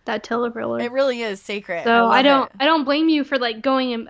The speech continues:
Speaker 1: I'm actually happy you wouldn't put it away.
Speaker 2: I am too.
Speaker 1: I just kinda wish you would at least put your rods. <laughs>
Speaker 2: T-, tell, tell me about it. Especially,
Speaker 1: These are
Speaker 2: like,
Speaker 1: rods.
Speaker 2: my
Speaker 1: Your rods
Speaker 2: rods
Speaker 1: are primo rods.
Speaker 2: Well, they're primo and they're sentimental.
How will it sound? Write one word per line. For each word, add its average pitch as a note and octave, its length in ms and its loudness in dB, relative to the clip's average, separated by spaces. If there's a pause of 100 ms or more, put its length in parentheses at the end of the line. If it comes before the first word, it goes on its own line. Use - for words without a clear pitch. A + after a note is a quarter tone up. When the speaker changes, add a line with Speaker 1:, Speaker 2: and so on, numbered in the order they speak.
(140)
Speaker 1:
I'm B3+ 160 -4
actually D4+ 300 -4
happy D4+ 340 0
you A#3 160 -4
wouldn't A3 240 -6
put A#3 140 -14
it G#3 80 -14
away. G3+ 420 -8
Speaker 2:
I A#3+ 120 -4
am C4+ 140 -4
too. C#4 200 -6
Speaker 1:
I B3+ 80 0
just D#4 200 -2
kinda F4+ 400 2
wish D#4 240 -4
you D4 100 -8
would B3+ 80 -6
at A#3+ 80 -4
least D#4 280 -10
put B3+ 140 -6
your A3+ 180 -10
rods. B3+ 920 0
<laughs> - 200 -16
Speaker 2:
T-, - 100 -18 (420)
tell, G#3+ 180 -12
tell F#3 220 -10
me E3+ 100 -14
about D#3 240 -14
it. E3 120 -16
Especially, C4+ 440 -6
Speaker 1:
These E4+ 100 -2
are G#4+ 100 6
Speaker 2:
like, E4+ 100 0
Speaker 1:
rods. G4+ 460 2
Speaker 2:
my C#4 80 4
Speaker 1:
Your C#4 80 4
rods D#4+ 360 10
Speaker 2:
rods G4+ 100 -8
Speaker 1:
are F#4 420 -10
primo F#4+ 400 -2
rods. F4+ 480 0
Speaker 2:
Well, E4+ 160 2
they're D#4+ 260 0
primo G#4 640 -4 (120)
and D4 260 -6
they're C4 220 -2
sentimental. F3 960 -6